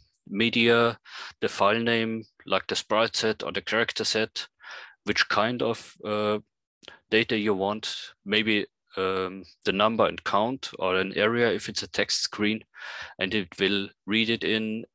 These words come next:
extract the data it, that you want, and you don't need to do anything else. Paint on the bitmap, recompile, and the,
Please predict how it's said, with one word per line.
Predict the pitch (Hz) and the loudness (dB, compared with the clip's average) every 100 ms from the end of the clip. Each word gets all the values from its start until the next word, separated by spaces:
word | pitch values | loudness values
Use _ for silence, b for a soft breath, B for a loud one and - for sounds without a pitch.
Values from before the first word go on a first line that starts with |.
| _ _ - | _ _ -8
extract | - - - _ _ - 117 - - - | -6 -6 -10 _ _ 0 0 0 -4 -4
the | 98 | -4
data | 101 104 117 87 | 0 0 0 0
it, | 95 - _ _ _ _ | -2 -8 _ _ _ _
that | 98 95 | -4 -2
you | 98 | -2
want, | 85 107 123 - - - - | 2 2 2 -2 -4 -6 -2
and | 98 101 101 92 - B B B B B B _ _ | -2 0 -4 -8 -14 B B B B B B _ _
you | 101 110 | -4 0
don't | 104 104 92 | 2 2 2
need | 101 98 | -2 -2
to | 107 98 98 92 - _ _ _ _ _ _ _ _ _ | -2 -2 0 -2 -6 _ _ _ _ _ _ _ _ _
do | 110 110 | -2 0
anything | 101 104 90 - 87 85 - | 0 -2 -2 -6 -6 -6 -4
else. | 92 85 - - _ _ b b b b b _ _ _ _ _ _ - - - | -2 -2 -2 -4 _ _ b b b b b _ _ _ _ _ _ -20 -10 -2
Paint | 107 107 | 0 2
on | 101 | 0
the | 98 | 0
bitmap, | 90 123 120 117 113 - B B B B B B _ _ _ - | -2 -2 0 0 0 -4 B B B B B B _ _ _ -6
recompile, | 113 117 - 98 95 95 101 - | -2 0 -2 0 4 4 4 -2
and | 95 | -6
the, | 101 98 | -4 -2